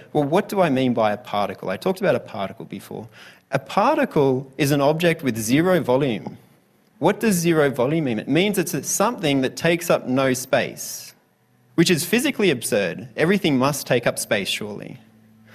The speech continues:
And in fact, gravity, the thing that keeps us rooted to the earth, as a mathematical theory knows about this. It doesn't like objects with zero volume. So there's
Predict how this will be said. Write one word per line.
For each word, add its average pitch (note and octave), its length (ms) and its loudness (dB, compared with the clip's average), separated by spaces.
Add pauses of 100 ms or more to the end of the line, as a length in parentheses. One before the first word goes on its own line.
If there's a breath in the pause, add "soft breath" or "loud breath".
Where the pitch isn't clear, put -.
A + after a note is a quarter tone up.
(220 loud breath)
And E3 120 4
in E3 60 0
fact, D#3+ 220 0
gravity, C3 680 0 (880 soft breath)
the B2+ 80 -2
thing C3+ 180 2
that B2+ 80 2
keeps B2+ 260 -2
us G#2+ 140 -6
rooted A2 240 0
to A2 80 -6
the A#2 120 0
earth, B2 400 0 (720 soft breath)
as C#3+ 120 0
a D3 40 2
mathematical F3 580 0
theory G#3 600 2
knows E3 320 4
about C3 320 0
this. F2 240 -8
It B2 180 -6
doesn't F#3 380 2
like C3+ 420 0
objects B2 540 0
with G#2+ 140 -6
zero G#2+ 360 -2
volume. A2+ 460 -4 (640 loud breath)
So E3+ 160 2
there's D#3 300 2